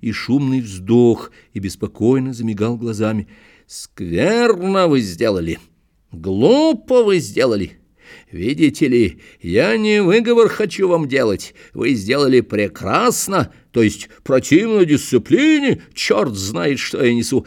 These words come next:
вы меня извините». Он замолчал, смотря в пол и отдуваясь. Я тоже молчал. Иван Платоныч отхлебнул полстакана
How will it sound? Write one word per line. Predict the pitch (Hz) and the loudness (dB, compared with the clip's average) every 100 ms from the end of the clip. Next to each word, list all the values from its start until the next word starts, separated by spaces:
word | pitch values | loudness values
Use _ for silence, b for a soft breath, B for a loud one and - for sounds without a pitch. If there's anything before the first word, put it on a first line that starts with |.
| B | B
вы | - 151 | 0 2
меня | 131 120 110 107 | 4 2 2 0
извините». | 95 101 104 107 104 101 - 101 92 b b b | 0 -2 0 0 0 -2 -4 -6 -6 b b b
Он | - 95 | -6 -6
замолчал, | 87 92 92 92 - - 127 156 | -4 -4 -4 -6 -6 0 0 0
смотря | 147 - 113 - 95 | -4 -8 -10 -6 -8
в | 92 - | -8 -10
пол | - 120 110 | -4 -4 -2
и | |
отдуваясь. | 107 92 107 98 98 95 101 - b b b | -6 -6 -6 -2 -2 -4 -6 -10 b b b
Я | - 123 | -8 -8
тоже | - 110 113 | -4 -4 -4
молчал. | 113 117 - 110 117 113 - _ _ _ _ _ | -6 -8 -6 -4 -4 -4 -10 _ _ _ _ _
Иван | - 92 104 101 | -6 0 0 0
Платоныч | 98 107 104 - - | -2 -2 -2 -4 -8
отхлебнул | 110 - 98 92 101 127 | -10 -6 -4 -2 0 -2
полстакана | - 104 95 - 98 104 104 92 | -2 -4 -4 -8 -8 -4 -4 -4